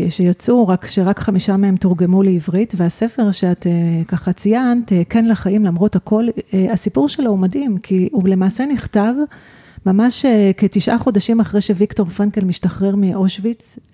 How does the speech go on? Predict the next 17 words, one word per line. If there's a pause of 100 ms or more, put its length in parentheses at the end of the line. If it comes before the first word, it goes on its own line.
שורד
בקושי, (760)
אבל (280)
זה
גם
היה
אחד
הדברים
שהחזיקו
אותו, (260)
הידיעה, (760)
הכוח
הזה
של
התקווה (720)
שהוא
מחזיק,